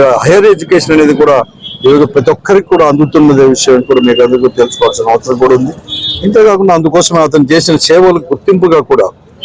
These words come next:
ఈ రోజు మైనారిటీ సం-, జాతీయ మైనారిటీ సంక్షేమ దినోత్సవంగా, మరీ ముఖ్యంగా కూడా ఈ దేశంలో కూడా జాతీయ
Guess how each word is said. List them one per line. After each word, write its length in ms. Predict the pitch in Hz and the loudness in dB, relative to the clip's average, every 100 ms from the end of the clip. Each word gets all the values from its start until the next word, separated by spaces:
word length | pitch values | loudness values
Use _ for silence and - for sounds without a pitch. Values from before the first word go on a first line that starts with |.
| - - 123 | -8 -4 0
ఈ 40 | 123 | 2
రోజు 260 | 147 156 160 143 110 | 2 2 2 2 0
మైనారిటీ 500 | 110 139 156 170 156 175 143 | -2 0 2 0 2 0 2
సం-, 220 | 135 127 - | -2 -2 -2
జాతీయ 320 | 127 139 165 156 139 | -2 2 2 2 2
మైనారిటీ 380 | 143 160 165 165 | 2 2 0 0
సంక్షేమ 320 | 151 - 156 143 | -2 0 0 2
దినోత్సవంగా, 480 | 135 135 127 247 135 - - - - | 0 2 2 2 0 -2 -12 -20 -6
మరీ 180 | 117 156 214 208 | 0 2 2 2
ముఖ్యంగా 320 | 170 180 170 165 | 0 0 2 2
కూడా 120 | 165 156 | 4 4
ఈ 20 | 135 147 | 2 2
దేశంలో 380 | 151 156 151 143 | 2 2 2 2
కూడా 160 | 131 110 - - - - - - | 2 0 -2 -12 -20 -20 -20 -4
జాతీయ 440 | 135 151 156 180 | 0 0 2 2